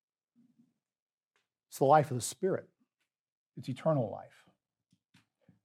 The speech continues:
It is a transformed life now that they, they have God's Spirit, the power of God,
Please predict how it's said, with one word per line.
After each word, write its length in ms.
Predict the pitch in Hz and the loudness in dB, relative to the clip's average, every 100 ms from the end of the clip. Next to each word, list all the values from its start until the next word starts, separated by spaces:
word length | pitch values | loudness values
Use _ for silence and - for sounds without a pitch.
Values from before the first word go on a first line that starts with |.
| _ _ _ _ - | _ _ _ _ -10
It 140 | 139 135 | -6 -4
is 100 | 131 | -4
a 60 | |
transformed 680 | 143 160 151 - - 151 147 | -4 -2 -2 -6 -2 0 0
life 260 | 117 110 - | -2 -8 -12
now 160 | 107 98 | -16 -16
that 100 | 117 | -16
they, 220 | 139 120 131 - 196 185 | -10 -10 -10 -12 -14 -8
they 140 | 135 | 0
have 220 | 139 123 | 2 2
God's 280 | 120 120 107 | 0 -2 -2
Spirit, 500 | - - 175 143 143 - _ _ _ _ _ - | -10 0 2 2 -2 -10 _ _ _ _ _ -14
the 40 | |
power 400 | 123 151 151 151 | 0 6 6 6
of 140 | 135 107 | 4 4
God, 420 | 135 127 131 | 4 4 0